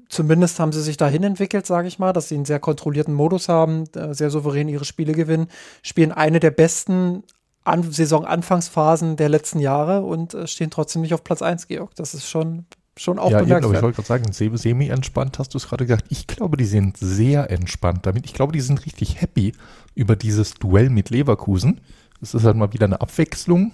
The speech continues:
Speaker 2: nachdem es in den letzten Jahren, äh, zehn Jahre lang immer Dortmund war, noch mehr als zehn, mittlerweile sind's fünfzehn Jahre, fünfzehn Jahre Rivalität mit Dortmund und zuletzt, äh,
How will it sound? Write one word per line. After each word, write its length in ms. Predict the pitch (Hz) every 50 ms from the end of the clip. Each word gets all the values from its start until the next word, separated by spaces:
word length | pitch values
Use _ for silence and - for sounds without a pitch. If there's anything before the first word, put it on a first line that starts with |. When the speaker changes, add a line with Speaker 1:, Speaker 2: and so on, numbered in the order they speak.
| - -
Speaker 2:
nachdem 240 | 151 110 - 120 120
es 120 | 113 -
in 60 | 120
den 120 | 110 110 107
letzten 320 | 113 113 - - - 113
Jahren, 400 | 107 107 107 113 110 113 113 - - - - - - - _ - - -
äh, 160 | 113 104 101
zehn 280 | - - - 113 104 113
Jahre 260 | 113 107 110 113 107
lang 180 | 101 101 104
immer 280 | 98 - 139 131 127 104
Dortmund 540 | - 110 117 143 - 175 170 165 160 - -
war, 240 | - 143 170 175 - - _ _ -
noch 260 | 123 110 107 101 - -
mehr 140 | 104 -
als 180 | 123 120 - -
zehn, 140 | - 117 104
mittlerweile 280 | 104 - 90 92 92
sind's 260 | 90 90 82 87 - -
fünfzehn 360 | - 135 - - - 156 135
Jahre, 220 | 139 139 131 127
fünfzehn 340 | - - 127 127 - - 113
Jahre 300 | 110 117 113 120 117 104
Rivalität 500 | 123 117 123 117 110 104 - - 120 -
mit 180 | 113 95 - -
Dortmund 380 | 120 151 - - 170 151 -
und 160 | - 104 104
zuletzt, 420 | - - 101 101 101 - - - -
äh, 200 | 90 98 98